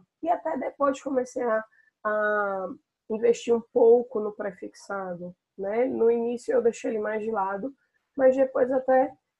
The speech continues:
é, comecei a comprar alguns títulos. Não é meu principal investimento no Tesouro Direto,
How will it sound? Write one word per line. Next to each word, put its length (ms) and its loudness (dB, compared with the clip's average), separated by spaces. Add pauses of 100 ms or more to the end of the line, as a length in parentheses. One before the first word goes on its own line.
(160)
é, 280 4
comecei 480 2
a 80 0
comprar 640 -2
alguns 380 -2
títulos. 580 -8
Não 220 0
é 100 0
meu 160 -4
principal 380 -8
investimento 480 -6
no 60 -6
Tesouro 380 -6
Direto, 480 -2